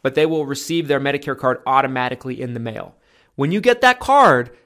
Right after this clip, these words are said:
that means you are enrolled. There's nothing more for you to do. And Medicare typically starts on the first of your birth month. So let's say your birthday is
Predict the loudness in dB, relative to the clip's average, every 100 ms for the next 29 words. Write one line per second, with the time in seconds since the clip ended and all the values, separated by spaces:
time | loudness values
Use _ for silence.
0 | _ -2 -2 -2 -4 0 2 0 -2 -4
1 | -6 -10 -12 -6 -8 -6 -6 -6 -6 -6
2 | -6 -6 -10 -14 -14 -16 _ _ _ _
3 | _ _ _ _ _ _ _ _ _ _
4 | _ _ _ -6 -2 -2 -4 -10 _ _
5 | _ -6 -2 -2 -2 -2 -2 -6 -6 -6
6 | -8 -4 -2 -4 -8 -14 -14 -6 -6 -4
7 | -6 -4 -6 -6 -8 -14 -16 -8 -6 -4
8 | -4 -4 -4 -4 -6 -8